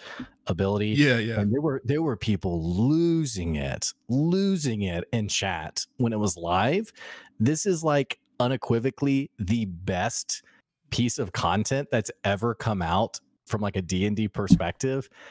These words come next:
Speaker 1: And there were people losing their minds being rules lawyers. Um, so I guess, I guess in a way it doesn't really surprise me that people would be doing the same thing again.
Speaker 2: Yeah, it's just annoying.
Speaker 1: <clears throat>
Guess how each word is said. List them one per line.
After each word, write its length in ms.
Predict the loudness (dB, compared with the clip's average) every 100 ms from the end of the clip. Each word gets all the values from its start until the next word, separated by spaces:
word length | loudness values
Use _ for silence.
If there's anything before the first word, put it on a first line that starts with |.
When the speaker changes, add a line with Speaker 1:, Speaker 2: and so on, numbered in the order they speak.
| -20 _ -2
Speaker 1:
And 140 | 0
there 100 | 0
were 120 | 0
people 440 | -2 -2 -2 -2 0
losing 440 | 0 0 0 2
their 140 | 2 2
minds 760 | 2 2 2 0 0 -2 -4 -10 -4
being 240 | -2 -2
rules 320 | 0 0 0
lawyers. 540 | 0 0 0 0 -2 -4 _
Um, 440 | -2 0 0 -2 -4 -10 -4
so 140 | -2
I 40 |
guess, 220 | 0 -2 -2
I 80 | -2
guess 140 | -2
in 40 | -2
a 60 |
way 140 | -2 0
it 40 |
doesn't 240 | -2 -2 0
really 200 | -2 -2
surprise 400 | -4 -4 -4 -4
me 140 | -8 -4
that 120 | -4
people 260 | -4 -2 -2
would 100 | -2
be 260 | -2 -2 -4 _ _ -6
doing 220 | -2 -2
the 60 | -2
same 200 | -4 -4
thing 140 | -4
again. 320 | -4 -4 -6 -10
Speaker 2:
Yeah, 380 | -6 -4 -4 -6 -8 -2
it's 140 | 0
just 180 | 2 2
annoying. 560 | 2 0 0 -2 -4
Speaker 1:
<clears throat> 20 | -6